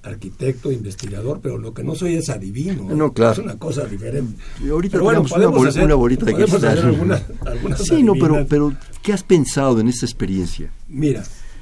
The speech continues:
Speaker 1: yo creo que la universidad tiene un límite.
Speaker 2: ¿La universidad o la ciudad universitaria?
Speaker 1: Bueno,
Speaker 2: ¿O
Speaker 1: la
Speaker 2: las
Speaker 1: ciudad
Speaker 2: dos?
Speaker 1: universitaria. Eh, la universidad ha crecido en todos los estados, tiene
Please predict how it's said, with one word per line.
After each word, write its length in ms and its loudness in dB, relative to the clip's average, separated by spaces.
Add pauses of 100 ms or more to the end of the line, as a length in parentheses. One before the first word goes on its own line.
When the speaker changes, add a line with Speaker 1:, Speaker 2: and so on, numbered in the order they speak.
(120)
Speaker 1:
yo 160 -2
creo 220 0
que 240 -4 (600)
la 100 0
universidad 400 6
tiene 160 4
un 100 2
límite. 440 0 (1500)
Speaker 2:
¿La 100 -2
universidad 540 2
o 60 0
la 100 0
ciudad 240 0
universitaria? 440 -2
Speaker 1:
Bueno, 180 2
Speaker 2:
¿O 20 2
Speaker 1:
la 80 4
Speaker 2:
las 80 4
Speaker 1:
ciudad 120 4
Speaker 2:
dos? 80 2
Speaker 1:
universitaria. 520 -6 (800)
Eh, 240 -12 (100)
la 140 -6
universidad 440 0 (560)
ha 120 -6
crecido 380 -8
en 60 -8
todos 220 -8
los 180 -10
estados, 640 -6
tiene 520 -4